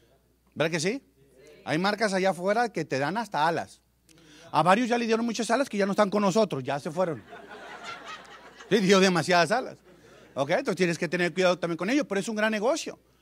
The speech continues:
La energía. Me ha tocado dar presentaciones donde hay gente que está así, mira. Le dije, "¿Me está haciendo ojitos o se está durmiendo?" ¿No?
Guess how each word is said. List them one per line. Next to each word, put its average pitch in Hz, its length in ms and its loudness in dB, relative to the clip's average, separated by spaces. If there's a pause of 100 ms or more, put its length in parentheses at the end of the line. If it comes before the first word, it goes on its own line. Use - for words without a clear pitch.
(280)
La 226 140 4
energía. 269 480 4 (1500)
Me 185 80 2
ha 220 60 4
tocado 226 260 0
dar 240 160 0
presentaciones 233 600 -2
donde 208 180 -2
hay 208 100 2
gente 233 240 -2
que 196 60 -4
está 196 100 -6
así, 190 100 -6
mira. 165 200 -8 (1400)
Le 143 80 -4
dije, 165 100 0
"¿Me 151 120 2
está 226 160 -4
haciendo 294 300 0
ojitos 320 420 0
o 247 80 0
se 190 40 -4
está 185 140 0
durmiendo?" 175 420 2 (1700)
¿No? 170 280 2